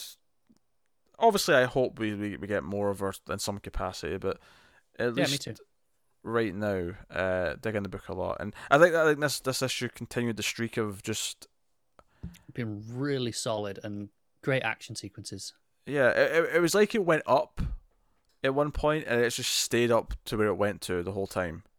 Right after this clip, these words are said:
Speaker 2: Yeah, it didn't go back down, but it hasn't been climbing anymore either.
Speaker 1: Yeah, it's just really, really solid. Um, the action sequences look great. Uh, I, I think it's because her,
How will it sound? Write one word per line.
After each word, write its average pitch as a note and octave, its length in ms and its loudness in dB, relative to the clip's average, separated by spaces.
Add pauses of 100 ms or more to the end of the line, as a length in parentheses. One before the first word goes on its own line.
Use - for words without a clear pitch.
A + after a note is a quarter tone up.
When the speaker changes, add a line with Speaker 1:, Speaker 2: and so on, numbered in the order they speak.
(460)
Speaker 2:
Yeah, C3+ 280 2
it C#3 60 -4
didn't F#3 160 -2
go F#3+ 80 -2
back F3 220 0
down, B2+ 280 0
but A2+ 100 -2
it A#2 80 0
hasn't C3 260 2
been A2+ 220 -4
climbing G#2+ 480 -2
anymore F#2+ 400 -6
either. G2+ 220 -8 (240)
Speaker 1:
Yeah, G2+ 300 2
it's A2+ 160 0
just C3+ 180 -4
really, C3+ 360 2
really E3 200 2
solid. A2 520 4 (380)
Um, G#2 240 2
the A2+ 120 2
action C#3 260 4
sequences A2+ 500 -4
look A2+ 320 -4
great. G#2 440 2 (400)
Uh, F#2+ 500 2 (420)
I, - 160 6
I - 20 4
think G3 160 6
it's A#3 80 2
because A3 280 0
her, D#3 180 6